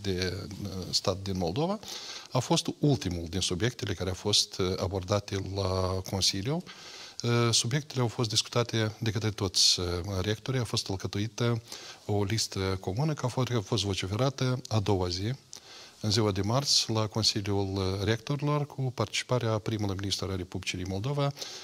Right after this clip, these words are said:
și a ministrului, uh, Educației. Problemele au fost multiple, legate de,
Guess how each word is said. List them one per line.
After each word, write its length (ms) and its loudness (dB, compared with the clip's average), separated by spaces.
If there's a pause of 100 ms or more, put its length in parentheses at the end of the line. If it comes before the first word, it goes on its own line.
(120)
și 360 4
a 320 4
ministrului, 720 2 (120)
uh, 480 -2 (320)
Educației. 580 -2 (460)
Problemele 360 4
au 60 4
fost 360 0
multiple, 640 -2 (100)
legate 460 0
de, 340 2